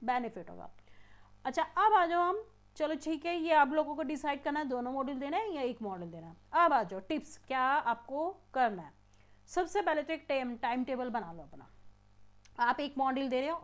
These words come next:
obviously फर्स्ट मॉड्यूल दो, क्योंकि उसमें थोड़ा सा कंपनी लॉ का बेसिक सब चीज़ें आपको पता चल जाएगी। सेकंड मॉड्यूल पहले मत देना, पहले फर्स्ट मॉड्यूल देना, बेसिक चीज़ें आपको पता चल जाएगी।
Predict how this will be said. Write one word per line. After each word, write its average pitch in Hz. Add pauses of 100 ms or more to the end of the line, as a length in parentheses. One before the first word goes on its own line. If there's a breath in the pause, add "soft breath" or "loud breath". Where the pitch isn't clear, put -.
obviously 254
फर्स्ट 330
मॉड्यूल 233
दो, 185
क्योंकि 294
उसमें 330
थोड़ा 330
सा 370
कंपनी 269
लॉ 269
का 294
बेसिक 262
सब 240
चीज़ें 269
आपको 247
पता 240
चल 196
जाएगी। 185
सेकंड 285
मॉड्यूल 311
पहले 247
मत 302
देना, 220 (440 soft breath)
पहले 302
फर्स्ट 311
मॉड्यूल 196
देना, 165 (580 soft breath)
बेसिक 269
चीज़ें 302
आपको 302
पता 320
चल 311
जाएगी। 320